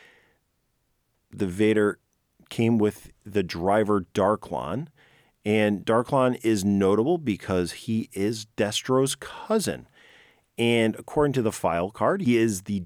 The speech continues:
distant cousin of the Destro clan and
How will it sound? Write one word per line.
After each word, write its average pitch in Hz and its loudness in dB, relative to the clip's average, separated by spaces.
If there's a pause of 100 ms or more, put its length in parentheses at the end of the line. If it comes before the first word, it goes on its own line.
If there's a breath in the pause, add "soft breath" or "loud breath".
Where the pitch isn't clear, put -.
distant 117 -2 (240)
cousin 90 -2 (500 soft breath)
of 101 2
the 87 -2
Destro 82 -4
clan 92 -6 (520 soft breath)
and 98 0